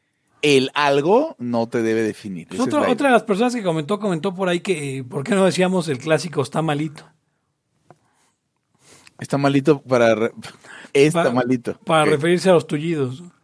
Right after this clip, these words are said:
Speaker 1: Ah, no, no, no, sí, es que yo, yo, yo, yo decía, ¿por qué? O sea, ¿qué pasó con la palabra tullido? No, no implica que no sirves para nada, nada más que te tulliste.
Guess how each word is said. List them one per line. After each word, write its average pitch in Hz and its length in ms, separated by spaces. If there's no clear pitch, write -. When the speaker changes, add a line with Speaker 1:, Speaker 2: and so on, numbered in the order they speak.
Speaker 1:
Ah, 233 80
no, 302 120
no, 311 140
no, 302 240
sí, 269 400
es 202 100
que 269 240
yo, 214 160
yo, 208 140
yo, 233 220
yo 254 180
decía, 269 220
¿por 240 160
qué? 262 180
O 220 60
sea, 202 100
¿qué 269 100
pasó 269 280
con 302 100
la 269 80
palabra 269 320
tullido? 247 580
No, 175 260
no 214 220
implica 226 380
que 196 120
no 185 120
sirves 190 280
para 127 220
nada, 202 440
nada 208 140
más 170 180
que 147 120
te 127 120
tulliste. 120 640